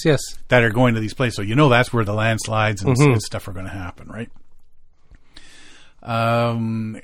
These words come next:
Speaker 2: Karangasem Regency is the most popular place to take part in whitewater rafting activity outside of the experiences on offer from the Ayung River in, uh, Ubud. He is, and they called on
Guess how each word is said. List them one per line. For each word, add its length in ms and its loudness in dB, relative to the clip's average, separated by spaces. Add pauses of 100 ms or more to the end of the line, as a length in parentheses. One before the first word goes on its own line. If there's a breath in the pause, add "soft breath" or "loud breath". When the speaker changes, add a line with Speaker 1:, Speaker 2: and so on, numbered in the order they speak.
(380)
Speaker 2:
Karangasem 840 2
Regency 600 4
is 140 0
the 100 0
most 260 0
popular 480 2
place 300 -2
to 60 -6
take 260 -4
part 340 2
in 160 0
whitewater 440 0
rafting 400 -2
activity 520 -4
outside 440 -4
of 100 -8
the 80 -6
experiences 800 -2 (240)
on 180 0
offer 580 0 (280 soft breath)
from 160 -2
the 120 0
Ayung 520 -2
River 300 0
in, 400 -4
uh, 200 -4
Ubud. 400 0 (840)
He 200 4
is, 80 4 (460)
and 100 0
they 40 4
called 420 6 (180)
on 280 4